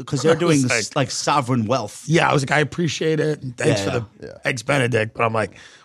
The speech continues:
Speaker 2: "We're not there."
Speaker 1: Dude, so, so what's funny about Haley Sachs's dad
Speaker 2: Yeah.
Speaker 1: working at Goldman Sachs,
Speaker 2: Yeah.
Speaker 1: the names are spelled differently.
Speaker 2: But it's hilarious.
Speaker 1: But
Speaker 2: It didn't hurt him.
Speaker 1: But it, but it doesn't, I don't know his name. Let's
Speaker 2: Right.
Speaker 1: say, Haley, if you're listening, I love you.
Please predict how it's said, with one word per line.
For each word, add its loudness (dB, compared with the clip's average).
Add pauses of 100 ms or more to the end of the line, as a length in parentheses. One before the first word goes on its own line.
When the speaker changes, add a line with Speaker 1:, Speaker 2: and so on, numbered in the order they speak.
Speaker 2:
"We're 0
not 0
there." -4 (260)
Speaker 1:
Dude, -6
so, 0
so -2
what's -2
funny 0
about -4 (240)
Haley -6
Sachs's -6
dad -4
Speaker 2:
Yeah. 0 (400)
Speaker 1:
working -4
at -4
Goldman 0
Sachs, -4
Speaker 2:
Yeah. 2
Speaker 1:
the 4
names 4
are -6
spelled -4
differently. -6
Speaker 2:
But 0
it's -2
hilarious. 0
Speaker 1:
But 0
Speaker 2:
It 0
didn't 2
hurt 6
him. -2 (220)
Speaker 1:
But 4
it, -2
but 2
it 0
doesn't, 0
I 2
don't 2
know 2
his 0
name. -4 (100)
Let's 4
Speaker 2:
Right. -2 (260)
Speaker 1:
say, -12
Haley, 2
if 0
you're 0
listening, 0
I 0
love 2
you. -2